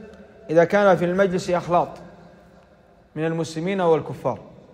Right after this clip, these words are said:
إذا كان في المجلس أخلاط من المسلمين والكفار، هل نسلم أو لا نسلم؟ نعم، نسلم ونقصد بسلامنا المسلمين. <clears throat> نقصد بسلامنا المسلمين. إذا كان في المجلس أخلاط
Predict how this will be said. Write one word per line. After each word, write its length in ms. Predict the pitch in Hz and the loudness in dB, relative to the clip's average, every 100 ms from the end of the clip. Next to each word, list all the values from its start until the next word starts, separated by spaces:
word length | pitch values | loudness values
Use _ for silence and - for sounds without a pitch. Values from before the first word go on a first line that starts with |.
| - - _ _ _ _ _ _ _ _ | -20 -20 _ _ _ _ _ _ _ _
إذا 140 | - 127 | -6 -4
كان 260 | 143 160 | 0 0
في 60 | 143 | 0
المجلس 380 | 147 170 165 151 | 0 0 0 0
أخلاط 480 | 151 135 165 196 165 | 0 2 4 4 4
من 120 | 156 | -2
المسلمين 480 | 147 139 165 180 165 | -2 -4 -4 -2 0
والكفار، 680 | 151 143 143 - 175 202 - - - - - - - - - _ _ _ - | 0 -2 -4 2 4 4 0 -18 -20 -20 -20 -20 -20 -20 -20 _ _ _ -4
هل 200 | 160 175 | -2 0
نسلم 420 | 160 185 190 170 | 0 2 2 2
أو 60 | |
لا 120 | 160 151 | 0 -2
نسلم؟ 500 | 135 170 208 208 - - - | 0 0 0 -2 -8 -16 -10
نعم، 360 | 175 180 175 151 | -4 -2 0 -2
نسلم 600 | 147 175 202 226 220 160 | -2 -2 2 0 0 -2
ونقصد 520 | 165 190 202 - 156 | 0 0 0 -2 -4
بسلامنا 840 | 147 143 156 190 190 196 220 226 - - - - - - - - - | -4 -2 2 2 2 0 0 -2 -6 -18 -20 -20 -20 -20 -20 -20 -6
المسلمين. 540 | 160 165 135 156 135 - - - - | -2 -2 -2 -6 -8 -12 -20 -16 -6
<clears throat> 680 | 202 160 110 - - - 156 | -4 -4 -6 -14 -20 -12 0
نقصد 360 | 180 175 151 | 0 0 -2
بسلامنا 720 | 143 147 156 180 170 190 196 | -4 0 2 2 2 0 -2
المسلمين. 680 | 175 151 131 139 135 117 92 - - - - - | -2 -4 -4 -4 -2 -4 -6 -14 -20 -20 -20 -8
إذا 140 | 131 | -4
كان 260 | 135 165 160 | 0 2 2
في 60 | 143 | 0
المجلس 400 | 151 165 147 143 | -2 -2 -2 -2
أخلاط 360 | 135 156 131 | 0 2 2